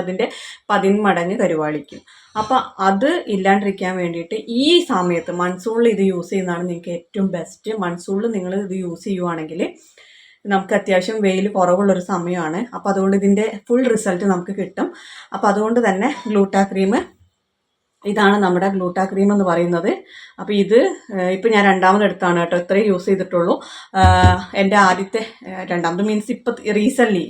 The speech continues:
ഇപ്പൊ കഴിഞ്ഞ മാസം, ഏഹ്, ഉപയോഗിച്ച ബോട്ടിൽ. ഞാൻ എപ്പോഴും കുഞ്ഞു കുഞ്ഞു ബോട്ടിലുകളിലാണ് എടുക്കാറുള്ളത്. അതായത് ഒരു കാൽ കെ ജി ഒക്കെയാണ് എടുക്കാറുള്ളത്. അപ്പൊ എൻ്റെ ആദ്യത്തെ ബോട്ടിലാണിത്, കണ്ടോ? എൻ്റെ ആദ്യത്തെ ബോട്ടിലാണിത്. ഈ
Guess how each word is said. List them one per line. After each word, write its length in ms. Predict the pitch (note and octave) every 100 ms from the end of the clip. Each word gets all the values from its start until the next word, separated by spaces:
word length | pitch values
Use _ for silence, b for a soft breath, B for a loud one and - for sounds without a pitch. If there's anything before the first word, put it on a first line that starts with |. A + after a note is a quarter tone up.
| -
ഇപ്പൊ 180 | F#3+ F#3 G3
കഴിഞ്ഞ 240 | G3 G#3 G3+
മാസം, 260 | G3+ B3+ D4 _ _ _ _ _ _ _ b b b b b
ഏഹ്, 240 | G3+ G3 G3
ഉപയോഗിച്ച 340 | G3+ G3+ G3+ A#3+ G3
ബോട്ടിൽ. 240 | F3+ F3 E3+
ഞാൻ 80 | F#3+ G#3+
എപ്പോഴും 220 | A3 A3
കുഞ്ഞു 180 | G#3+ G3+ G3
കുഞ്ഞു 180 | G#3 G#3
ബോട്ടിലുകളിലാണ് 680 | F#3+ F#3+ F#3 F#3+ G3 G3 G#3+
എടുക്കാറുള്ളത്. 520 | G3+ G3+ G#3 G#3 G#3+ A#3
അതായത് 180 | A#3+ F#4+ F#4 B3
ഒരു 120 | B3 B3
കാൽ 240 | A3+ A3 A3 A#3
കെ 100 | G#3+ G3
ജി 120 | G3+ A3 B B B G3+
ഒക്കെയാണ് 280 | G3 G#3+ G#3+ F#3
എടുക്കാറുള്ളത്. 560 | F3+ F#3+ G3 F3+ F3 D4+ B B
അപ്പൊ 140 | - F#3
എൻ്റെ 160 | G#3 A3 G3
ആദ്യത്തെ 280 | G3 B3 A3+
ബോട്ടിലാണിത്, 500 | G3 G3+ F#3+ E3+ D#3 -
കണ്ടോ? 220 | F#3+ F#3 D3 - _ _ _ _ _ _ -
എൻ്റെ 140 | F#3+ G3
ആദ്യത്തെ 220 | G3 G#3 G3
ബോട്ടിലാണിത്. 540 | F#3+ G3 F#3 E3+ F#3 F#4+ - _ _ _ _ _ _ _ _ _ _ _ _ _ _ _ b b b b
ഈ 100 | -